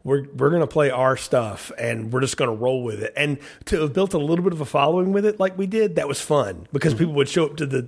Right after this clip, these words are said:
Speaker 1: to the show and would know our songs. That was, that was one of the coolest things I think I've ever experienced.
Speaker 2: I, I am
Speaker 1: And,
Speaker 2: right there.
Speaker 1: and he kinda gets the same thing. I mean, it, it's neat to watch him do that. But the thing that you also realize is that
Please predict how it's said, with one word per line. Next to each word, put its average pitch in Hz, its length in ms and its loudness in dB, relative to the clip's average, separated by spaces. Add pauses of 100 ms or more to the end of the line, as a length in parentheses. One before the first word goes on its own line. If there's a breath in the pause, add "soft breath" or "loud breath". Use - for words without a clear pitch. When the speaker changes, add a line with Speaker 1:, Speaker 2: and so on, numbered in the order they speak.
(160)
Speaker 1:
to 165 120 -2
the 127 100 -4
show 156 320 2
and 127 120 -2
would 113 160 -4
know 131 200 4
our 120 120 4
songs. 110 500 -6
That 131 120 -4
was, - 220 -10
that 208 200 2
was 170 140 0
one 170 100 2
of 143 60 -2
the 139 60 -4
coolest 147 400 -6
things 127 180 -6
I 127 80 -2
think 131 160 -8
I've 123 180 0
ever 113 280 -2
experienced. 107 500 -6
Speaker 2:
I, 135 400 -2
I 139 200 0
am 147 200 0
Speaker 1:
And, 120 80 0
Speaker 2:
right 127 220 0
there. 120 180 0
Speaker 1:
and 180 100 0
he 220 120 0
kinda 233 240 0
gets 190 160 -4
the 196 100 -6
same 220 260 2
thing. 202 380 0
I 131 60 0
mean, 139 240 0
it, 160 280 -4
it's - 200 -6
neat 208 220 0
to 170 100 2
watch 160 240 2
him 131 260 -2
do 165 200 0
that. 143 260 2 (260 loud breath)
But 156 160 0
the 180 80 2
thing 226 220 4
that 185 180 -2
you 160 100 4
also 165 240 2
realize 139 440 0
is 117 140 -4
that 113 260 -4